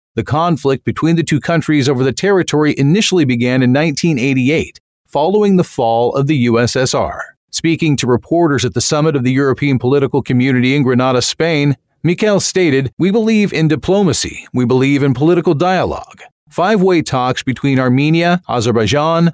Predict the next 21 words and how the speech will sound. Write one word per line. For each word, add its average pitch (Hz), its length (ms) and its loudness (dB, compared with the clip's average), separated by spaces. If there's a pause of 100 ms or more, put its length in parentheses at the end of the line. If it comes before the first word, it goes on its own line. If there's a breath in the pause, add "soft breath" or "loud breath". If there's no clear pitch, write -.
(140)
the - 180 -6
E 175 180 0
U, 160 420 2
France, 165 560 -2
and 165 240 0
Germany 135 560 2
were 139 120 0
previously 208 560 -2
scheduled 143 540 0
to 120 60 0
take 127 260 -4
place 110 300 -2
in 120 80 2
Granada, 151 460 -2 (220)
with 127 140 0
officials 147 460 2
in 127 80 2
Baku 143 560 0 (100)
describing 185 540 0
Aliyev's 135 420 0 (100)
absence 165 480 0